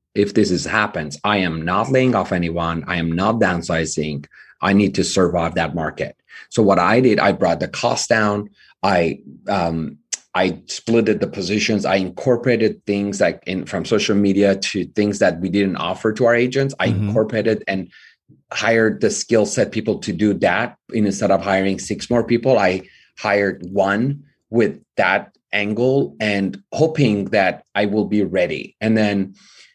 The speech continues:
Speaker 1: then market was still good. It was still good. I was like, "Okay, well, I've been lying to these people saying we might have this experience and it's not happening."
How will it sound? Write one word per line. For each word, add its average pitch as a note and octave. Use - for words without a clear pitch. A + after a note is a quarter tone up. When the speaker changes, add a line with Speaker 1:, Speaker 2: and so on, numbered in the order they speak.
Speaker 1:
then G2+
market F#2
was G2
still F2+
good. D#3
It -
was F2+
still G2
good. C#3
I G2+
was F#2+
like, F#2+
"Okay, G2
well, G2
I've F2
been -
lying G2+
to F#2+
these E2+
people G2
saying F#2
we F#2
might C3
have G#2+
this -
experience G#2+
and G2
it's F2+
not D3
happening." G2